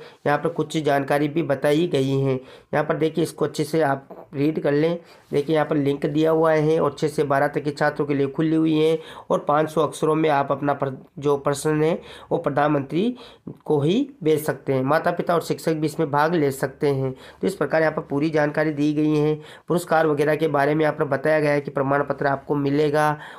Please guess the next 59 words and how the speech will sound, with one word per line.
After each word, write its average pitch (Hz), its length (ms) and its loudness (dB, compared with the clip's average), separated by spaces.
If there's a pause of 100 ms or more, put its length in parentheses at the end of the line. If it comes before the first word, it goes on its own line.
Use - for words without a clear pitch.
(120)
और 160 120 2
यहाँ 147 220 4
पर 147 140 -6
देखिए, 151 280 0
प्रत्येक 165 320 -2
विजेता 139 320 0
को 143 120 2
एक 135 80 0
विशेष 151 380 -4 (120)
परीक्षा 160 800 -2 (300)
पे 165 80 0
चर्चा 147 320 -2
किट 143 240 -4
भी 196 180 0
मिलेगा। 139 480 2 (380)
यहाँ 160 100 2
पर 175 120 -2
गतिविधियाँ 151 520 0
भी 170 140 0
दी 139 260 0
हुई 147 220 2
हैं, 147 160 2
आप 139 200 2
गतिविधियाँ 143 460 0
चाहे 139 240 -2
तो 147 100 -2
यहाँ 135 120 2
से 156 180 -2
देख 135 240 -4
सकते 135 300 -8
हैं। 131 120 -6 (320)
अब 196 160 2
देखिए 214 260 0
च-, 226 100 -4 (140)
यहाँ 170 260 2
पर 180 160 0
जो 165 160 -4
कक्षा 156 300 -2
छः 165 160 -2
से 160 160 -2
बारह 139 260 2
के 147 120 -2
छात्र 147 360 -2
हैं 143 160 2
या 147 180 4
अभिभावक 139 520 0
हैं 156 120 2 (360)
या 196 120 4
शिक्षकों 160 460 -4
के 147 120 -2
लिए, 139 200 2
तो 151 120 -6
यहाँ 156 140 2
पर 156 140 -4
दो 143 200 2
सर्वर 156 340 0
दिए 143 220 0
हुए 156 180 2
हैं। 151 220 0